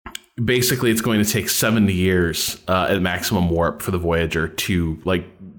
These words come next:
you know, get home. Uh, so they're, they, they might be stuck there for the rest of their lives. Um, but they find this wormhole back to the Alpha Quadrant. Uh, and it's not big enough for the ship to fly through, but they can sort of,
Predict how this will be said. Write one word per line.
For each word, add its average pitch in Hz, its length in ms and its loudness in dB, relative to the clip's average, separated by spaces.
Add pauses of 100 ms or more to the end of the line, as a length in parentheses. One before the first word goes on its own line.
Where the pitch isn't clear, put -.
(160)
you 113 160 2
know, 82 200 0 (340)
get - 180 -4
home. 113 500 0 (500)
Uh, 92 420 2
so 92 720 2
they're, 92 220 -2 (240)
they, 110 180 2
they 104 280 2
might 113 300 4
be 117 80 -2
stuck 101 300 -2
there 90 140 2
for 92 100 -6
the 90 60 2
rest 85 180 -2
of - 80 -6
their 76 100 0
lives. - 420 -6 (360)
Um, 87 500 0 (260)
but 104 120 -2
they 110 60 -2
find 117 280 2
this 110 120 2
wormhole 90 720 0
back 92 300 -2
to 98 200 0
the 87 100 2
Alpha 101 240 0
Quadrant. 80 640 -4 (440)
Uh, 92 260 2
and 101 100 0
it's 95 120 0
not 120 180 -2
big 127 140 0
enough 110 180 0
for - 80 -6
the 87 60 -2
ship 175 240 0
to 131 40 0
fly 98 240 -2
through, 90 240 0
but 82 140 -2
they 98 140 -2
can 92 340 2
sort 104 240 0
of, 90 340 0